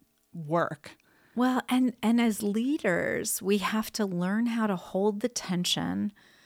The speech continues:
Speaker 2: that's created by these paradoxes.
Speaker 1: Yeah.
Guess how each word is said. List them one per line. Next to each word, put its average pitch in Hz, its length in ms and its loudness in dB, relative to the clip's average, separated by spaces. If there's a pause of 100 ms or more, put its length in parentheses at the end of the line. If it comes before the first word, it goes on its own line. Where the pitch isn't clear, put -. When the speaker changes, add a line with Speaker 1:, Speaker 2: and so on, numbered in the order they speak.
(300)
Speaker 2:
that's 202 280 -2
created 190 720 -2
by 190 220 -2
these 185 280 -2
paradoxes. - 1200 -4
Speaker 1:
Yeah. 156 180 -12